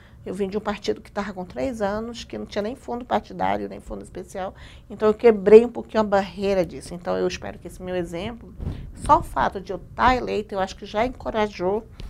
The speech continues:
outros indígenas a participarem, e eu creio que vão vir muitos aí, já no municipal, porque a gente, nós somos a maioria no, na área rural. A gente não pode ser a maioria na capital, em grandes cidades,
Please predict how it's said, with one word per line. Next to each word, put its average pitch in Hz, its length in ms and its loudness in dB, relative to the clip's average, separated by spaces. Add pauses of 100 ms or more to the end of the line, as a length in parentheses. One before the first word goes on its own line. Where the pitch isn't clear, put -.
(160)
outros 202 420 8
indígenas 180 500 0
a 180 40 -2
participarem, 190 540 0
e 185 40 8
eu 190 60 2
creio 202 280 -6
que - 100 -18
vão 196 220 -8
vir 214 100 -6
muitos 226 540 4
aí, 180 360 2 (560)
já 185 320 8
no 226 80 2
municipal, 190 680 4
porque 190 200 -10
a 185 60 -2
gente, 196 340 -8
nós 202 460 4
somos 311 240 -8
a 262 60 4
maioria 262 580 0 (320)
no, 180 560 -2 (1040)
na 180 120 4
área 180 180 10
rural. 170 380 8 (460)
A 180 60 -16
gente 175 180 -8
não 170 80 -8
pode 185 240 -6
ser 226 80 -4
a - 20 -2
maioria 214 320 0
na 220 100 -2
capital, 190 760 6
em 165 220 -10
grandes 170 300 -6
cidades, 185 520 -6